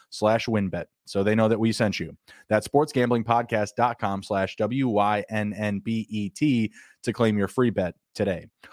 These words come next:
Offer subject to change, terms and conditions at wynnbet dot com. Must be twenty-one or older and present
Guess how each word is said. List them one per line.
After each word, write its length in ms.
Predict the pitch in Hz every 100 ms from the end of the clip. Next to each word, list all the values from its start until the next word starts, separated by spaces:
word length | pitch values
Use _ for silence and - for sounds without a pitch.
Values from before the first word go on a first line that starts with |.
| - -
Offer 280 | 110 117
subject 340 | - 113 101 104
to 60 | 101
change, 340 | 127 143 135
terms 280 | 123 117 110
and 160 | 110
conditions 420 | 107 110 113 110 -
at 180 | 117
wynnbet 380 | 110 110 104 101
dot 220 | 101 98
com. 240 | - 87 87
Must 160 | 98
be 100 | 107
twenty-one 460 | 98 117 110 110 110 -
or 200 | 170 117
older 240 | 113 117
and 220 | 135 143
present 320 | 123 107 110